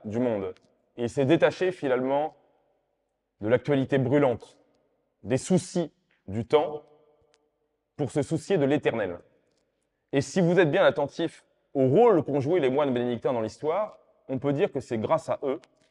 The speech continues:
et c'est eux qui ont sauvé ce que nous pouvons conserver aujourd'hui de l'héritage romain. La civilisation gréco-romaine nous a été transmise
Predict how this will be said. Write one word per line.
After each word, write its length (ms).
et 80
c'est 300
eux 140
qui 180
ont 120
sauvé 500
ce 180
que 140
nous 140
pouvons 280
conserver 560
aujourd'hui 420
de 60
l'héritage 480
romain. 280
La 100
civilisation 840
gréco-romaine 1160
nous 300
a 60
été 180
transmise 560